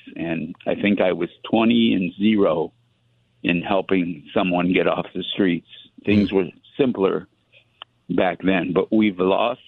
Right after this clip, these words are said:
Speaker 1: that kind of common sense and sensibility, and we've allowed people to stay on the streets, destroying themselves for many years. And, uh, we are our brother's keeper. The answer to that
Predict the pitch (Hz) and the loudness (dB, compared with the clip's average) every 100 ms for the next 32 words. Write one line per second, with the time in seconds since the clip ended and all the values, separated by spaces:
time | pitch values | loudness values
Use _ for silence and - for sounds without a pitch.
0 | - 101 101 - - 104 98 92 - 101 | -6 -2 -2 -4 -6 -4 -4 -6 -6 -4
1 | 95 95 92 - 104 92 92 - - 90 | -2 -2 -4 -4 -2 -2 -2 -8 -10 -10
2 | - 95 90 90 101 95 90 87 90 95 | -4 -2 -2 -4 0 0 0 -2 -2 -2
3 | 87 87 90 92 - 90 92 90 92 92 | -2 0 2 2 0 -2 0 2 0 -2
4 | - - 98 - 90 - _ _ _ _ | -4 -4 -4 -2 -2 -4 _ _ _ _
5 | _ _ _ _ - 87 - - 101 98 | _ _ _ _ -12 -10 -8 -2 2 2
6 | 95 95 90 - - 80 80 - - 82 | 2 0 -2 -4 -2 0 -2 -8 -8 -6
7 | - - 95 95 95 87 85 80 - 85 | -6 -2 0 2 2 2 0 -2 -2 0
8 | 78 80 - _ _ _ _ _ _ _ | 0 -2 -8 _ _ _ _ _ _ _
9 | - 90 87 87 85 76 - - 101 104 | -4 0 2 2 -2 -6 -12 -2 2 2
10 | 104 104 107 110 92 92 95 - - _ | 2 2 4 4 2 0 -4 -10 -20 _
11 | _ _ _ _ - 95 87 87 90 90 | _ _ _ _ -4 -2 0 0 0 0
12 | 87 90 - - _ _ _ _ _ _ | 0 -2 -6 -18 _ _ _ _ _ _
13 | _ _ _ _ - - 104 104 110 107 | _ _ _ _ -14 -6 0 2 4 2
14 | 123 127 117 113 113 123 123 - 110 - | 0 0 0 0 -2 -2 -8 -4 -2 -2
15 | 98 110 95 92 95 110 - 110 98 101 | -2 0 0 2 2 -2 -4 -6 -4 -2
16 | 101 104 107 | 0 0 -2